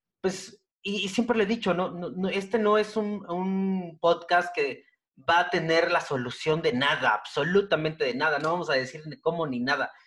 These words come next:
es simplemente hablarlo, y si alguien conecta con esto, eh, y lo está viviendo de, de la misma forma, pues saber que también esto va a pasar y que de alguna manera vamos a retomar nuestros caminos y que vamos a seguir tanto como espectador,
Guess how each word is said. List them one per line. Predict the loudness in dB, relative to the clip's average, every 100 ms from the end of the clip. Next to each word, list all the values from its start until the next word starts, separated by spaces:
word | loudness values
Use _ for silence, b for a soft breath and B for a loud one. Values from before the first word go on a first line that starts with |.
| b -4
es | -4 0
simplemente | 0 2 2 2 2
hablarlo, | 4 2 2 2 2 -2
y | -10 -10 -10 -10
si | -4
alguien | 0 0 0 0
conecta | 0 0 -2 -2 -6 -4
con | -4
esto, | -4 -4 2 4 4 0 B _ _
eh, | 4 6 6 6 6 4 2 -2 -10
y | -8 0
lo | 2
está | 2 2
viviendo | 0 2 4 4 4
de, | 4
de | 4
la | 4 2
misma | 0 0 -2
forma, | 2 2 4 2 0 B B B
pues | 0 2
saber | 4 4 4
que | 2
también | 0 0 2 2
esto | 4 4
va | 4
a |
pasar | 2 2 2 2 0
y | -4
que | 0
de | 0
alguna | 2 0
manera | 0 -2 0 2 2 2
vamos | 0 0 -2 -2
a |
retomar | -2 -2 -2 0 0 -2
nuestros | -6 -8 -8
caminos | -10 -10 -8 -8 -10 _ _ _ _
y | -12 -4
que | 2 4 4 2 0 0 -2 -4 -2
vamos | 0 2 0
a | -2
seguir | -6 -8 -6
tanto | -4 -2 -4
como | -6 -4
espectador, | -6 -4 -8 -2 0 2 2